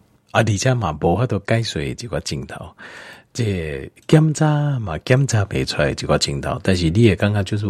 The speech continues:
你觉得你的人很不对劲。刚刚人就不对的，啊，看倒一科吼，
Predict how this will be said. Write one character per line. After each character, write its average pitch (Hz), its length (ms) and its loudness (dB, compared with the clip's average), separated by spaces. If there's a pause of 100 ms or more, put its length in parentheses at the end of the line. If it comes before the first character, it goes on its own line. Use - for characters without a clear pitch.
你 82 220 -6
觉 80 160 -2
得 78 120 -2
你 73 140 -4
的 69 80 -2
人 64 320 -4
很 - 120 -12
不 - 100 -12
对 78 180 0
劲。 - 240 -4 (880)
刚 156 240 8
刚 92 200 0
人 113 120 -2
就 160 100 4
不 127 140 2
对 98 180 0
的， 101 240 2
啊， 139 80 -2
看 143 300 -2
倒 147 180 2
一 - 60 -4
科 123 340 4
吼， 107 260 -4